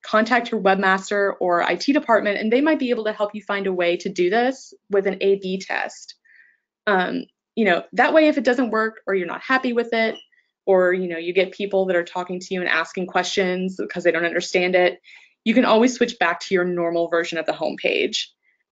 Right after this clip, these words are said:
Um, and always keep in mind, too, that you can stick with a larger footer if you wanna keep some of those menu elements visible.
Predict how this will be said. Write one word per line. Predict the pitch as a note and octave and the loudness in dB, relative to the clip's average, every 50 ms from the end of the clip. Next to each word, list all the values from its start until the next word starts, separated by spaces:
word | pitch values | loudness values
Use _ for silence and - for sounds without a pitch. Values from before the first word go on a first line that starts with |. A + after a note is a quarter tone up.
| _ - | _ -2
Um, | G3+ G3 F3+ E3+ E3+ E3 E3 - F#3 - _ _ _ - | 0 0 2 0 0 -4 -8 -10 -12 -14 _ _ _ 2
and | A#3+ C4+ | 4 6
always | D#4+ F4 F4 F4 | 8 6 6 6
keep | - D4 C#4 C4+ | 6 4 6 6
in | A#3+ A3 | 6 4
mind, | G3+ F#3+ F#3+ F#3+ | 4 4 2 0
too, | F#3+ - A#3+ A3+ G#3+ | -2 -2 0 0 2
that | F#3 F#3 | 2 0
you | - F#3+ G3 | 0 -2 -4
can | G3 G#3 G3 | -4 -4 -6
stick | G3 - - A3+ A3+ | -6 -4 -4 -4 -2
with | A#3+ G#3 G3+ | -2 0 0
a | F#3+ | 0
larger | F#3 F3 E3+ F#3 G3 F#3 | 2 2 2 2 2 0
footer | F#3 - G3 F#3 G3 G3 | -2 0 0 2 2 2
if | G3 G3 G3 | 2 0 -2
you | F#3+ F#3 | -4 -4
wanna | F#3 F3 F3 | -4 -4 -4
keep | F3+ - - F3+ E3 - | -6 -8 -8 -10 -10 -8
some | - - F3+ F3 | -8 -6 -4 -4
of | F3 E3+ E3+ | -4 -2 0
those | F3 D#3+ E3 E3 - - | 0 0 0 -2 -4 -4
menu | F3+ F3 F3 F3 E3 | -2 -2 -2 -2 -2
elements | - D#3+ D#3+ E3+ E3 D#3+ D#3+ D#3+ - - | -4 -4 -4 -4 -4 -4 -6 -6 -8 -12
visible. | F3 E3 E3 D#3+ D#3 D#3+ D#3 - F3+ - - B3 A#3 A#3+ | -6 0 0 0 2 2 0 2 2 2 2 2 0 -2